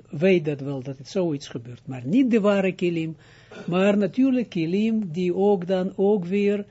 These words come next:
dezelfde, op dezelfde manier opgebouwd als Keter Chochma, en Shlus, en dan weer Bina, Zeranpin en Malchut van Zeranpin. Iedereen ziet het? Zeranpin wordt niet echt Zeranpin met vijf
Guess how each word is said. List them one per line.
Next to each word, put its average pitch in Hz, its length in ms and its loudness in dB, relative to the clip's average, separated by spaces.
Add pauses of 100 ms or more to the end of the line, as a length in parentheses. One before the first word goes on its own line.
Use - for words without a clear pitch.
(420)
dezelfde, 190 560 -2
op 180 120 -6
dezelfde 190 400 -4
manier 180 320 -2
opgebouwd 165 640 -4
als 156 240 -10
Keter 208 300 0
Chochma, 302 480 2 (960)
en 262 180 2
Shlus, 240 500 0
en 233 100 0
dan 240 200 2
weer 233 240 2 (400)
Bina, 185 280 0
Zeranpin 156 480 -2
en 151 80 -4
Malchut 175 460 -4 (920)
van 180 440 0 (1040)
Zeranpin. 139 640 -4 (120)
Iedereen 190 280 -2
ziet 220 160 -4
het? 269 120 -6 (880)
Zeranpin 208 560 2
wordt 147 180 -2
niet 285 220 2
echt 240 240 4
Zeranpin 170 540 0
met 151 180 -4
vijf 160 520 0